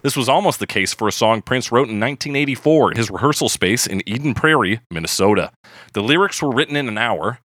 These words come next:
the song was recorded immediately after, and that was the last time the Prince version of today's song was heard, until the recording was released in twenty eighteen,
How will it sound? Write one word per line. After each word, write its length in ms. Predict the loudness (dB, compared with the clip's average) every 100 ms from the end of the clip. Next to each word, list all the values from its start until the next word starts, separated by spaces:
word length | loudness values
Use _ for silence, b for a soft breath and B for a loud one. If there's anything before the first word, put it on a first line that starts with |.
| -10
the 60 | -4
song 320 | 0 0 0
was 120 | -4
recorded 320 | -4 0 0 2
immediately 400 | 0 0 0 0
after, 480 | 0 -2 -8 -8 -6
and 100 | -4
that 140 | -2
was 120 | -4
the 60 | -2
last 360 | 0 0 -2
time 260 | -4 -2 -2
the 60 | -4
Prince 320 | -4 -4 0
version 280 | 0 2 -2
of 120 | -2
today's 280 | 2 2 2
song 280 | 2 2
was 120 | 0 0
heard, 320 | 0 0 -4 b b -10
until 220 | -4 -2
the 80 | 0
recording 420 | 0 2 2 4
was 140 | 2 2
released 380 | 4 2 0
in 80 | -4
twenty 260 | -2 0 0
eighteen, 500 | -2 0 0 0